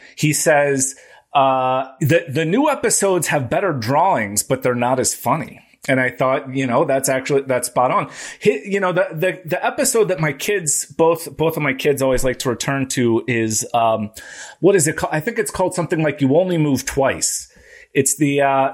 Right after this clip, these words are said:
the, where, where, uh, I, I'm forgetting all the, like, Hank Scorpio, I think, is, uh, the guy where the, the Simpsons move to the new town, and it's kinda like a, a James Bond parody, which is, like, pr-, which is a pretty good epi-, it's, like, not my favorite episode,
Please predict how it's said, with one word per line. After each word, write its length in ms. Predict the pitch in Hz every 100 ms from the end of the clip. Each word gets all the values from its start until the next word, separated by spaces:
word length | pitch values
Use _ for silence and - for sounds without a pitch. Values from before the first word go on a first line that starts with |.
| 123
the, 220 | 135 131
where, 280 | 143 147 151
where, 320 | 139 139 139 -
uh, 200 | - 135 135
I, 140 | 151
I'm 120 | 156 147
forgetting 340 | 170 202 175
all 80 | 160
the, 180 | 139 135
like, 160 | 127
Hank 280 | - 160 160
Scorpio, 580 | - 156 151 131 117 104
I 80 | 98
think, 340 | - 107 -
is, 280 | 107 101 -
uh, 300 | 95 90 - - - - -
the 100 | 131
guy 260 | 139 131
where 140 | 127 131
the, 200 | 135 -
the 100 | 147
Simpsons 460 | 139 180 156 165 120
move 300 | 156 160 147
to 80 | 151
the 80 | 151
new 140 | 143
town, 360 | - 143 143 139
and 140 | 135
it's 100 | 127
kinda 240 | - 139
like 180 | 135 131
a, 240 | 123 113 - - - -
a 100 | 135
James 420 | 117 151 151 113
Bond 440 | 135 131 143 135
parody, 400 | - 113 101 101 - -
which 180 | 175 180
is, 140 | 214 175
like, 180 | 185
pr-, 160 | - 220
which 220 | 208 208
is 100 | 214
a 80 | 196
pretty 240 | - 262
good 180 | 208 196
epi-, 280 | 196 196 185
it's, 120 | 180
like, 180 | 226 -
not 180 | 214 185
my 160 | 165 202
favorite 320 | 147 123 117
episode, 600 | 113 110 - 98 95